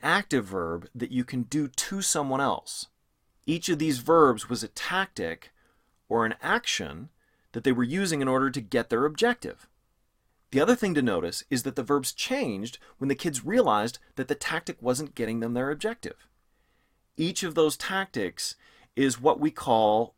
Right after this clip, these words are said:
a beat. You'll hear beat used a lot when you're working with other actors, with directors, and it's kind of this amorphous term that very few people take a second to actually really define.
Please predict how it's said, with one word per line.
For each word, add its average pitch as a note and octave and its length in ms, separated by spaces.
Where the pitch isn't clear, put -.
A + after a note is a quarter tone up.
a A#2+ 60
beat. - 520
You'll A2 140
hear D3+ 200
beat C3+ 320
used A2+ 440
a G#2 60
lot G#2+ 580
when G2+ 220
you're F#2+ 300
working G2 720
with G2+ 200
other G#2+ 260
actors, G#2 600
with F#2 180
directors, G2 640
and G#2 640
it's A#2+ 180
kind D3+ 300
of B2+ 100
this A#2+ 280
amorphous B2 760
term C3 480
that G2 240
very C3 280
few A#2 200
people A#2+ 400
take A#2+ 340
a G#2+ 60
second A2 320
to - 120
actually G#2 300
really G2 300
define. F#2+ 720